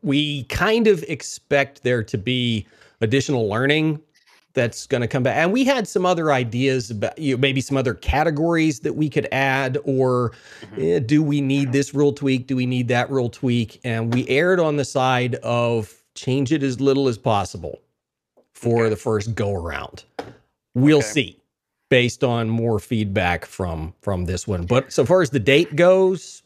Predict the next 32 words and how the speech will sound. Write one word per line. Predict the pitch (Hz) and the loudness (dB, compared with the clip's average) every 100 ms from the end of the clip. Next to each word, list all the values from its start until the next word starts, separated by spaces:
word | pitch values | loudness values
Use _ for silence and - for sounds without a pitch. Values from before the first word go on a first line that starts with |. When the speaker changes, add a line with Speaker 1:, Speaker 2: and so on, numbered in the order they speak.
| - | -20
Speaker 2:
Mm-hmm. | 104 110 | -12 -2
Speaker 1:
so | 107 | -2
far | - 113 | 0 -2
so | - 95 | -2 -6
good. | 80 - - - - _ _ _ - | -6 -10 -12 -20 -20 _ _ _ -12
Speaker 2:
Okay. | 120 101 - _ _ _ _ _ | -12 -12 -16 _ _ _ _ _
Okay. | 113 - 95 - - | -16 -16 -16 -18 -20
That's | - | -16
good | - 101 | -14 -14
to | 98 | -14
know. | 95 - - | -16 -16 -14
I | |
just | 107 107 | -14 -12
didn't | 117 104 | -12 -10
know | 104 | -8
if | - | -8
I | |
should | 107 - 92 _ _ _ _ _ _ - | -8 -12 -20 _ _ _ _ _ _ -10
block | 113 123 117 | 2 2 4
off | 117 113 | 0 -2
the | 107 | -6
first | - 110 - | -10 -8 -8
weekend | 117 107 | -8 -8
in | 104 | -8
June | 113 117 | -8 -8
for | 107 | -8
the | 107 | -10
rest | 104 104 | -10 -10
of | 101 | -10
my | 101 | -8
life. | 98 101 - | -6 -6 -8
So, | - 104 | -10 -10